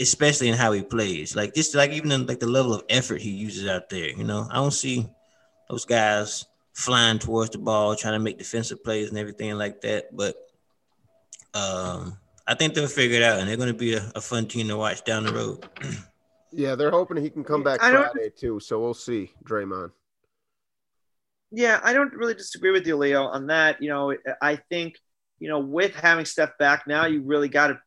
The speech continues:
Speaker 3: you know, the guy out there who helped make one of the cogs in the machine that made Golden State such a legendary team and such a legendary offense, you know, but at the same time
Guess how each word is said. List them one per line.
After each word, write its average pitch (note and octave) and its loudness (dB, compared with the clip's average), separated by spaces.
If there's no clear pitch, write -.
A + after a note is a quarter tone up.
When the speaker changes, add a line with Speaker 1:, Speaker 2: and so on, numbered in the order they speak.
Speaker 3:
you D3+ -8
know, A#2+ -6
the C#3+ -6
guy D#3+ 8
out D3+ 4
there D3 -2
who C#3 -8
helped C#3+ 0
make D3 -4
one F3 2
of G3 0
the F#3 -2
cogs E3+ 6
in D#3 -8
the D3+ -4
machine G3+ -4
that E3 -2
made D3+ -2
Golden D3 0
State C#3+ -4
such - -6
a D3 -4
legendary C3+ 0
team F3 -10
and C#3 -10
such C#3 -14
a C#3 -8
legendary C3 -2
offense, C3+ -2
you D3 -4
know, D3 2
but D3+ 2
at D3 0
the C#3+ -10
same F3 -2
time F3 2